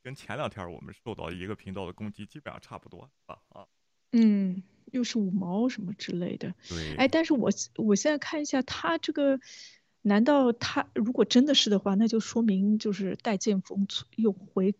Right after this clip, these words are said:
Speaker 2: 回到了自己原本的老职业，
Speaker 1: 哎。
Speaker 2: 就是做个导游，是吗？
Speaker 1: 对，啊，就是他这个擅长，啊，实际上戴建峰昨天我说了啊，身在，就算你在华沙，离着战区勒利夫，勒利夫还不是战区啊，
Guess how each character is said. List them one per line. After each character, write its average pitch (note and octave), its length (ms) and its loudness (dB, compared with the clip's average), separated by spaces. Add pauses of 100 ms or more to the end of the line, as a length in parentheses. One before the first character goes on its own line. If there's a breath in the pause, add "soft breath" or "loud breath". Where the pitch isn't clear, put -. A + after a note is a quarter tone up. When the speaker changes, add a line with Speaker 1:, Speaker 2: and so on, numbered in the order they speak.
(100)
Speaker 2:
回 F#3+ 240 2
到 B3+ 180 0
了 G#3 120 2
自 - 160 -6
己 - 180 -4
原 F3+ 280 -2
本 F3+ 180 -2
的 F3 180 -2
老 F3 200 -4
职 - 280 -8
业， G#3+ 300 -4
Speaker 1:
哎。 G3 100 -10
Speaker 2:
就 G3 120 -8
是 - 260 -8
做 G3 100 -8 (120)
个 F#3+ 120 -6
导 - 220 -8
游， F#3 400 -6
是 - 180 -6
吗？ F#3+ 200 -2
Speaker 1:
对， - 260 -14
啊， C#2+ 420 -10
就 C3+ 120 -12
是 G2+ 240 -14 (100)
他 D#3+ 100 -14
这 E3+ 140 -16
个 - 180 -10
擅 A2+ 220 -14
长， - 180 -20 (220)
啊， E2+ 160 -10
实 - 200 -14
际 A#3 120 -10
上 D#3+ 160 -4
戴 D#3 160 -6
建 F#2 160 -8
峰 C3+ 140 -14
昨 C3 160 -14
天 D3+ 120 -8
我 - 120 -16
说 G2+ 240 -10
了 A2+ 160 -6
啊， - 180 -8
身 E3 380 -8
在， D#3 280 -10 (160)
就 - 160 -12
算 G2 280 -8
你 B1 140 -12
在 G2+ 200 -8
华 - 260 -14
沙， G2 340 -14
离 G2 200 -8
着 B2+ 140 -8
战 E2+ 360 -10
区 - 300 -20 (100)
勒 G#2 80 -10
利 F#2 200 -12
夫， - 180 -20 (240)
勒 C3 140 -8
利 F#2 80 -10
夫 A2+ 120 -16
还 A2 140 -12
不 - 180 -12
是 B2 140 -10
战 G2 260 -6
区 - 360 -18
啊， F#2 160 -8